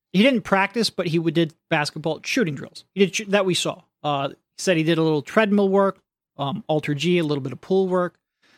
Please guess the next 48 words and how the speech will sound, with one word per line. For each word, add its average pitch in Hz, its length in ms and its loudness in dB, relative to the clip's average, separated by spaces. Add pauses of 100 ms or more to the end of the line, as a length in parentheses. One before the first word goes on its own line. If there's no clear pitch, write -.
(120)
So 185 120 -4
it 185 40 -8
looks 185 200 0
like 170 120 -2
he 175 160 0
is 156 120 0
getting 151 460 -2
a 127 360 -8
little 196 340 2
bit 165 260 -2
closer. 143 400 -4
At 165 100 -2
least 165 180 -2
he 160 80 -2
is 147 80 -4
progressing 156 560 -4
through 147 240 -6
his 131 300 -8 (520)
quote-unquote 190 600 2
return 185 500 -4
to 190 160 -6
play 175 260 -2
program. 160 540 -6 (640)
He 175 80 -6
had 170 260 2
said 180 140 -2
he 165 80 2
had 160 140 0
the 151 60 -4
boot 175 200 2
on 170 240 0
for, 156 460 -2
you 165 80 -8
know, 156 100 -4
four 170 260 -2
or 165 60 -2
five 165 300 -2
days, 143 360 -6 (240)
uh, 139 280 -10
and 139 160 -12
then 139 160 -12
starting 139 380 -8
to - 140 -10
build 131 300 -4
back 131 240 -6
up 127 140 -8
from 131 160 -10
there. 123 260 -8